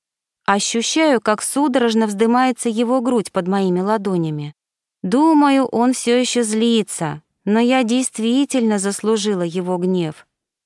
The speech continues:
Я и сама ругаю себя за проявленную глупость. А что, если бы Уилла не оказалось рядом? Нет,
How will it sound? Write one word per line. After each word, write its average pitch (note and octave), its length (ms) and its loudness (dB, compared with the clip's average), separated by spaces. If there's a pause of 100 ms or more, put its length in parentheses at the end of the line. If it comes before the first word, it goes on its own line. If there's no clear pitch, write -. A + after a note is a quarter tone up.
Я C4+ 240 2
и C#4 80 4
сама C4 540 2
ругаю G3+ 440 0
себя G#3+ 380 -2
за F#3+ 140 -2
проявленную G3 720 -2
глупость. F#3 640 -4 (540)
А G#3+ 160 0
что, D#4+ 400 0
если A#3+ 400 0
бы F#3 180 0
Уилла G3+ 680 0
не A3+ 160 4
оказалось C4+ 640 0
рядом? F3 560 -2 (760)
Нет, G3+ 880 2